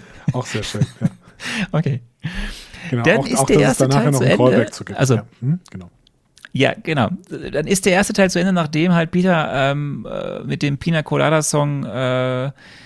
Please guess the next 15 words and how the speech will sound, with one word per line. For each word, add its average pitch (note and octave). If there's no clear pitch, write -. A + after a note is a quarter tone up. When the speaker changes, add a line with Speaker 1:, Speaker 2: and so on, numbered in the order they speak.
Speaker 2:
zurückkommt, C#3+
nachdem C#3
er C#3+
sich C3+
den, C3
den A#2+
Walkman C3+
wieder A2
beschafft -
hat B2+
und, B2
äh, -
eben B2
jetzt A#2+
dieses A#2+